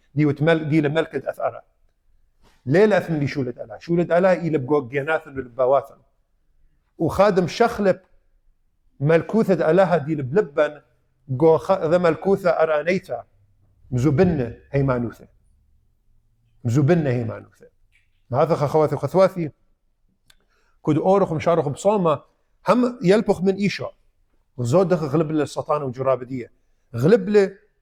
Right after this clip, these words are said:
إلد شهوة تتباغرة. غلب ل-، إلد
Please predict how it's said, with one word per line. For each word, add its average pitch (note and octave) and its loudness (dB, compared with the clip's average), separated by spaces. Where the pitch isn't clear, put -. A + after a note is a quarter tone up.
إلد G3 4
شهوة F#3 0
تتباغرة. E3+ 2
غلب F#3 4
ل-، G#3+ 4
إلد G3+ 2